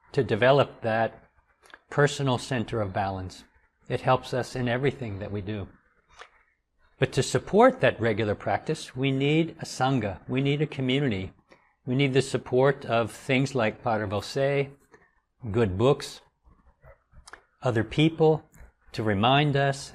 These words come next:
and to encourage us. Another form of support is the yoga scriptures or the teachings on meditation that can remind us of the great benefits. So that's what I recommend, is developing a regular practice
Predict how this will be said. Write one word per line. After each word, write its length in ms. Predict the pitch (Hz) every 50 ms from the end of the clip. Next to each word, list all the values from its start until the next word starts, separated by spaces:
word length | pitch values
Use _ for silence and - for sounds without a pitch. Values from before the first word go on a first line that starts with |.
| -
and 160 | - 113 107 101
to 60 | -
encourage 480 | 107 101 - - 127 131 147 147 120 -
us. 320 | 135 135 135 - - - _ _ _ _ - - - _ _ - _ _ _ _ _ _ _ _ _ _ _ _ _ _ _ _ - _ -
Another 320 | 120 120 123 123 135 127
form 320 | - - 147 160 175 165
of 80 | 151 -
support 440 | - 151 - - - 143 156 165 156
is 220 | 147 135 131 -
the 320 | - - 143 139 131 107 - -
yoga 260 | 120 131 139 135 139
scriptures 720 | - - - - 165 165 - - 101 90 82 - - - - - - - - - - - - - -
or 180 | 123 143 165 160
the 80 | 151
teachings 560 | 147 - - 190 214 214 - - 117 107 101 -
on 180 | 110 101 107
meditation 680 | 107 107 101 98 - 127 107 - - 107 95 90 90 - - -
that 160 | 113 104 -
can 160 | - - 107
remind 400 | 101 101 98 104 107 107 107 101
us 180 | 104 101 - -
of 140 | 110 98 92
the 80 | 107
great 300 | 98 - 110 98 95 -
benefits. 580 | - 110 104 104 - - 107 92 - - - - - - - _ _ - _ _ _ _ _ _ _ _ _ - - - - - _ _ - - - - - - - - - - -
So 140 | - 151
that's 280 | 143 - 214 220 - -
what 120 | 190 165
I 80 | 160 139
recommend, 680 | 123 117 113 - - 117 110 110 98 90 87 80 - - _ _ _ -
is 140 | - 120 -
developing 680 | - - 110 98 123 131 143 151 147 - 143 135 127
a 60 | 120 110
regular 320 | 113 117 104 107 107 104
practice 680 | - - 113 104 95 - - - 101 - - - -